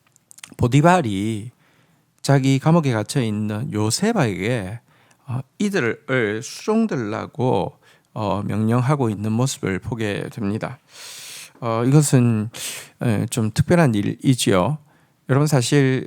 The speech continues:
어, 노예가 주인의 아내를 건드리려고 했으면 당시 백 프로 사형이 맞는데, 어, 죽이지 않은 것은, 것은, 어, 아마도, 어, 시위대장이, 이 친위대장이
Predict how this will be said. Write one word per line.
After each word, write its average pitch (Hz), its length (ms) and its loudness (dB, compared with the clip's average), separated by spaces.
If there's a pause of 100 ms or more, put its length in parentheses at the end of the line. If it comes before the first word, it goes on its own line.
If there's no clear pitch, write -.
어, 98 580 0
노예가 123 840 4 (160)
주인의 151 720 2
아내를 160 460 0
건드리려고 113 560 0
했으면 110 260 -6
당시 110 360 -4
백 - 260 -2
프로 185 340 2
사형이 127 760 -2 (120)
맞는데, 123 760 0 (560)
어, 135 140 0
죽이지 202 340 -2
않은 131 280 4
것은, 202 600 -2 (220)
것은, 170 640 2 (680)
어, 101 640 0
아마도, 170 720 2 (420)
어, 120 200 0
시위대장이, 139 1120 2 (120)
이 110 360 0
친위대장이 139 1000 0